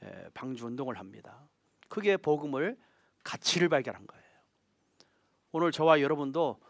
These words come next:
복음의 가치를 발견해야 복음을 위해서 사는 겁니다. 가치를 발견하지 못하면 복음을 위해서 살지 못합니다.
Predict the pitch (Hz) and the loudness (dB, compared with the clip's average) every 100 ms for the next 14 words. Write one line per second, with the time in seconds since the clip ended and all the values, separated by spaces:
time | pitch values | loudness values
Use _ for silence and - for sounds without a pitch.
0 | _ _ _ - 170 180 185 147 - 180 | _ _ _ -2 0 0 0 -4 -4 -4
1 | - - 202 - 151 175 156 214 202 180 | -2 2 2 2 -2 -4 -4 -2 2 4
2 | 202 214 - _ - 151 180 185 175 135 | 2 0 -12 _ -6 2 2 2 -2 -2
3 | 151 202 196 175 - 160 139 98 101 - | 2 6 6 4 0 0 -2 -12 -16 -20
4 | _ _ _ _ _ _ _ _ _ _ | _ _ _ _ _ _ _ _ _ _
5 | _ - 143 - - 190 214 156 165 175 | _ -10 -8 -4 -2 2 2 2 4 4
6 | 165 151 147 147 139 151 208 - - _ | 4 0 -4 -4 -4 -2 -4 -8 -20 _
7 | - 165 175 175 139 151 156 135 - 233 | 0 0 0 -2 -2 0 -2 -2 0 0
8 | 220 202 110 113 107 - - | 0 -4 -10 -12 -14 -20 -20